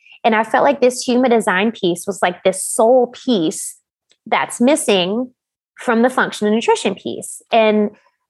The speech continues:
you know, why not help people understand themselves better? Why not help people maybe learn about themselves for the first time? And why not help? It, it's just, it's an awareness tool, right? It's, like, just building more awareness. And I, I'm huge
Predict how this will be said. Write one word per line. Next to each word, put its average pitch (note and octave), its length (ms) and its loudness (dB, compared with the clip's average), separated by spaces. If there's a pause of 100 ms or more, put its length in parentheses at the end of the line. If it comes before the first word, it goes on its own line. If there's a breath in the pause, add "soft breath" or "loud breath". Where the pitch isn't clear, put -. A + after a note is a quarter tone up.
you C4 100 4
know, B3+ 100 4
why A3+ 340 2
not C#4+ 260 -2
help C4 300 -2
people G3 680 0
understand G#3 840 0
themselves F#3+ 560 -2
better? B3 440 0 (380)
Why G#3 200 2
not A#3+ 200 0
help A3+ 300 -2
people G#3+ 320 2
maybe A3+ 340 2
learn G3 320 2
about G3+ 240 -2
themselves G3+ 460 0
for G#3+ 80 -6
the - 120 -12
first F#3+ 240 -2
time? G#3+ 640 -4 (600 soft breath)
And A#3 200 4
why A#3+ 160 2
not C4 220 -2
help? B3 220 0
It, B3+ 120 4
it's - 180 0
just, F4 220 0
it's D4 160 0
an B3+ 100 2
awareness G#3+ 580 0
tool, F#3 180 0
right? F#3+ 200 2
It's, A3 160 -2
like, G#3+ 160 0
just A3 240 0
building A3 300 2
more G3 120 -2
awareness. F3+ 540 -8
And G3+ 100 0
I, G3+ 160 0
I'm A3 200 2
huge C4+ 520 0